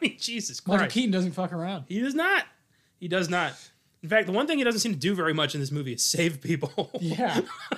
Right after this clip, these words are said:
Speaker 2: Yeah, and, and he's worried more about property damage in that, that, there's that one scene where he's like, "Well, I think he saved millions in property damage alone." Shut the fuck up, Bruce Wayne. <laughs> I love it.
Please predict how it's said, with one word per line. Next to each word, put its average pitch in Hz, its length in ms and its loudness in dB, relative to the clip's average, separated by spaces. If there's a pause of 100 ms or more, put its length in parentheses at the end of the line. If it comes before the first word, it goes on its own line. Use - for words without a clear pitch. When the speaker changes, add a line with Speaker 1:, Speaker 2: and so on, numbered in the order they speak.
(640)
Speaker 2:
Yeah, 226 200 6
and, 214 260 0
and 240 80 -6
he's 233 220 4
worried 220 320 6
more 214 160 4
about 190 260 2
property 202 440 -8
damage 143 400 -6
in 143 60 -6
that, 135 260 -6
that, 143 140 0
there's 143 200 -4
that 139 140 -2
one 151 180 -6
scene 135 200 -2
where 127 60 -6
he's 127 140 -6
like, 123 140 -12
"Well, 180 160 -10
I 113 40 -16
think 131 200 -14
he 113 80 -18
saved 113 400 -4
millions 127 320 -10
in 107 80 -20
property 139 360 -12
damage 110 320 -18
alone." 113 360 -10 (300)
Shut - 400 -6
the - 80 -8
fuck 143 340 -4
up, 139 160 0
Bruce 143 260 0
Wayne. 165 340 4
<laughs> - 1500 -6
I 202 120 -4
love 143 260 -8
it. 131 120 -16